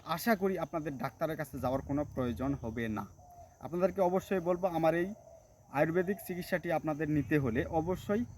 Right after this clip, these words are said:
আপনাদের যেটি ফলো করতে হবে, সেটি হলো অ্যালার্জি জাতীয় কোনো খাবার খাওয়া যাবে না, এক নাম্বার।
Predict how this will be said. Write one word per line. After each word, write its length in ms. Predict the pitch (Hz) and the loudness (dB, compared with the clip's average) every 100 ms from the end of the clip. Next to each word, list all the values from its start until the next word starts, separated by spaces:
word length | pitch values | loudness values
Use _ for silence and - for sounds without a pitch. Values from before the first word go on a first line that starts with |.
| - - - - - - - | -16 -18 -16 -16 -14 -14 -8
আপনাদের 400 | 147 165 160 147 | -2 0 0 0
যেটি 220 | 160 170 | -2 -4
ফলো 260 | - 160 156 | -2 -2 0
করতে 300 | 156 - 135 | -2 -4 -4
হবে, 260 | 120 175 - - - - - - - - - - | -2 -2 -4 -14 -14 -16 -16 -16 -16 -16 -16 -6
সেটি 160 | 147 175 | -2 0
হলো 120 | 190 - | 0 2
অ্যালার্জি 440 | 165 185 180 208 | 4 4 4 0
জাতীয় 320 | 196 185 202 | 0 0 -2
কোনো 200 | 190 170 | 0 -2
খাবার 300 | - 135 139 | -2 0 0
খাওয়া 260 | 123 127 117 | 0 -2 -2
যাবে 220 | 113 110 | -2 -4
না, 120 | 113 123 | -6 -6
এক 160 | 143 | -4
নাম্বার। 300 | 170 175 214 | -2 0 -2